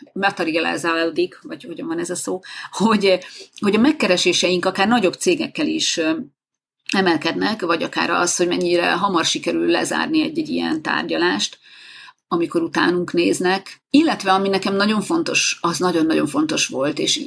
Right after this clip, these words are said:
és kétezer-huszonegyben ez nagyon fontos volt, hogy ne csak rólam szóljon ez a, ez az egész cég. Hiszen amikor egy nagy céggel tárgyalunk, akkor, ö,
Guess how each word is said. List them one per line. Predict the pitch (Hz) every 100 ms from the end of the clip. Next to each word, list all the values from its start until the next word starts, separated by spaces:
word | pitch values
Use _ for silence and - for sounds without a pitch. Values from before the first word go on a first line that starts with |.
| -
és | 170 156
kétezer-huszonegyben | - 156 156 160 160 165 156 156 151 151 156
ez | -
nagyon | - 156 180
fontos | 180 202 214
volt, | 214 208
hogy | 175
ne | 175
csak | 175 151
rólam | 156 147 151
szóljon | 151 151 147
ez | 147 147
a, | 151 151 - _
ez | 156 143
az | 147
egész | 151 139 -
cég. | - - 147 - - - -
Hiszen | - 180 190
amikor | 190 190 175
egy | 170
nagy | 180 180
céggel | 180 147 156 147 143 -
tárgyalunk, | 160 156 175 185 202 196 - - -
akkor, | 175 - 170 160
ö, | 160 160